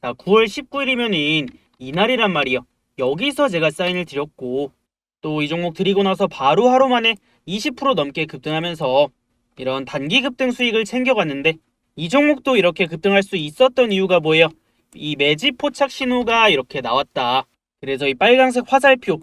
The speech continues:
여기서 한 번, 여기서 한 번 나왔는데, 이 신호가 뜨고 나서 또 엄청난 급등, 이 신호가 뜨고 나서 엄청난 급등이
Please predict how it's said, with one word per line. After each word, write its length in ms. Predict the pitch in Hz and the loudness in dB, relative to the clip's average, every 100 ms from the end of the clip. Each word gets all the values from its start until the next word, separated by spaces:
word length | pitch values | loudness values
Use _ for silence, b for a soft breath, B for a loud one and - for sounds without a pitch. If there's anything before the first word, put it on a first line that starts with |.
| b b - | b b -8
여기서 480 | 127 123 196 208 247 | -8 -4 -4 4 4
한 200 | 240 214 | 4 4
번, 300 | 214 214 160 | 4 4 2
여기서 280 | 135 131 | -2 -4
한 100 | 151 | -2
번 140 | 147 143 | -2 2
나왔는데, 460 | 127 131 127 147 147 _ _ | 2 0 -2 -2 -4 _ _
이 160 | 151 214 | -8 -6
신호가 380 | 233 254 254 254 | -2 2 2 2
뜨고 260 | 254 233 | 0 -2
나서 460 | 233 226 220 220 220 - | -2 -2 -2 0 0 0
또 140 | 143 | -2
엄청난 440 | 135 147 254 285 | -2 -4 -2 0
급등, 300 | 254 - 247 202 _ _ | -2 -2 -4 -4 _ _
이 140 | 139 143 | -14 -10
신호가 360 | 196 175 175 | -6 -2 -2
뜨고 180 | 165 160 | -2 -6
나서 460 | 139 127 175 220 226 | -6 -2 2 2 0
엄청난 460 | 131 123 143 143 143 | -6 -10 -10 -10 -10
급등이 480 | 170 160 202 202 | -12 -4 0 0